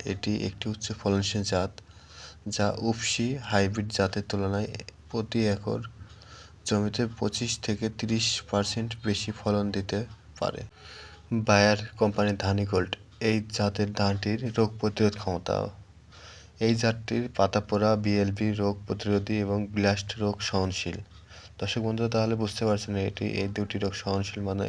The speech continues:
এই রোগ, এই ধানটি যদি আপনারা আপনাদের জমিতে,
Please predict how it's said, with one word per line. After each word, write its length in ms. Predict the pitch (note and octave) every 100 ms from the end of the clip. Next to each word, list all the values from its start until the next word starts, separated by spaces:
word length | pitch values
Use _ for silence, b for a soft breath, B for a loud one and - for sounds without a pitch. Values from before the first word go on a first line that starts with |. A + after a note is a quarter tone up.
| -
এই 180 | A2 G#2+ A2
রোগ, 120 | G2+ - - B B B B B
এই 120 | G2+ G#2
ধানটি 360 | G2+ G2+ G#2+
যদি 240 | G#2 G2+ G2+
আপনারা 320 | G2+ G2+ G2+
আপনাদের 360 | G#2 G2+ G2+
জমিতে, 580 | G2+ G2+ G2 G2 G2+ A2